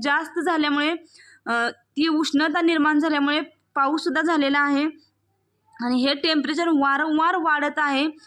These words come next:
आणि अशा परिस्थितीमध्ये अंगणवाडी कर्मचारी व मदतनीस आणि बालक यांना सुट्टी मिळत नाही, हाच माझा व्हिडिओचा महत्त्वपूर्ण टॉपिक आहे,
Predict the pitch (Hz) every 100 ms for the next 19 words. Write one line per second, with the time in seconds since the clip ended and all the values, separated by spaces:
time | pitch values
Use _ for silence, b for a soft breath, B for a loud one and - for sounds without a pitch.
0 | B B - 269 302 269 269 311 359 370
1 | 330 330 370 370 359 330 320 247 196 -
2 | _ _ _ _ _ - 254 302 311 -
3 | 320 311 320 311 311 330 339 311 285 285
4 | 285 311 349 330 254 294 294 302 247 294
5 | 320 359 359 359 349 - 427 453 381 359
6 | 359 339 311 269 262 269 330 359 359 320
7 | 302 311 285 285 285 302 302 302 294 277
8 | 277 294 285 277 226 285